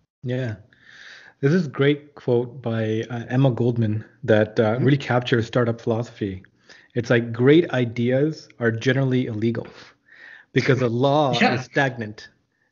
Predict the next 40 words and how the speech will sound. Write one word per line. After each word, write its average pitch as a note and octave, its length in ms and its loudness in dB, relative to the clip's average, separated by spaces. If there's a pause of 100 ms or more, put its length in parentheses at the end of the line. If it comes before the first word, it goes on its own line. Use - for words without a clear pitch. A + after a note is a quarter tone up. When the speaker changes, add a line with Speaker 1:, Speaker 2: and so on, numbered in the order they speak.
Speaker 1:
'cause C3 100 -10
the B2+ 80 -2
law D3+ 260 4
is C#3 200 -2
stagnant C#3 600 -4 (120)
and A#2 120 -6
is A2 80 -6
not B2+ 280 -4
subject B2 180 -4
to A2+ 80 -2
change," - 580 -4 (600)
right? C3 240 -4 (320)
So - 140 0
any D3+ 180 4
great E3+ 200 6 (120)
idea F3 240 4
that B2 160 2
can B2 80 -6
come C#3 200 0
up C3 140 -2
and A2+ 140 -2
change E3 520 -2
things A2 600 -6
is A#2 160 -4
by B2+ 420 2
definition B2+ 920 -2 (520)
illegal. D3+ 440 0 (320)
If C#3+ 80 2
you E3 80 8
look F#3+ 120 4
at, F3 60 4
like, C3 260 2
you C3+ 60 -6
know, C3+ 60 0
you C3+ 100 -4
know, C#3 80 2
Airbnb, D3+ 640 2 (340)
you A#2+ 60 -6
know, C3 300 -2 (120)
the, D3+ 120 -6